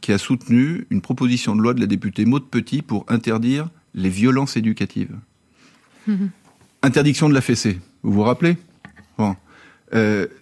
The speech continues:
Speaker 1: sous les sarcasmes et les colibets de tous les groupes parlementaires et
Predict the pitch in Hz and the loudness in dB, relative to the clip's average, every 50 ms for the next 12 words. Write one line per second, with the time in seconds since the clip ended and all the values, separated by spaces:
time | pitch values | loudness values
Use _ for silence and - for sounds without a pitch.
0 | _ _ - - - - - 202 208 214 208 180 143 131 - - 180 156 - - | _ _ -14 -12 -6 0 2 2 2 4 4 2 2 2 0 -2 -4 -4 -4 -4
1 | - 170 160 160 - - 160 143 139 135 127 - - 143 139 139 139 131 127 143 | -2 -2 0 0 -2 -2 -2 0 2 2 0 0 0 -2 -2 -2 -2 -2 -2 0
2 | 151 156 143 123 123 131 127 127 - - - - 208 220 208 190 180 170 139 139 | 0 -2 0 0 0 0 0 -2 -8 -16 -4 -2 0 0 2 2 0 0 0 0
3 | 151 160 156 - - 147 127 135 135 131 135 131 131 - 139 139 147 156 165 170 | 0 0 0 -2 -2 -2 0 2 2 2 0 0 -2 -2 -2 -2 -2 -2 -4 -8
4 | - _ _ _ _ _ _ _ 120 127 131 131 123 - - | -12 _ _ _ _ _ _ _ 0 2 2 2 0 -2 -6